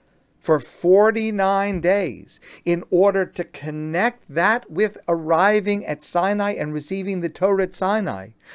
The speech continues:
to connect this idea that God provides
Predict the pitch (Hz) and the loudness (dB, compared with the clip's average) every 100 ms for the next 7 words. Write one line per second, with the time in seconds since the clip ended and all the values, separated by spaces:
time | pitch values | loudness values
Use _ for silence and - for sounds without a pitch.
0 | - - - 190 190 170 160 160 170 226 | -20 -20 -4 -4 -2 -4 -4 -4 0 -2
1 | 247 156 208 214 - 190 196 135 180 233 | -2 0 0 0 0 0 0 -4 -6 -2
2 | 175 98 95 _ _ _ _ _ - 165 | -2 -4 -14 _ _ _ _ _ -2 -2
3 | 117 107 165 180 190 - 165 147 160 165 | -2 -2 2 2 0 -2 -8 -2 2 2
4 | 156 | 2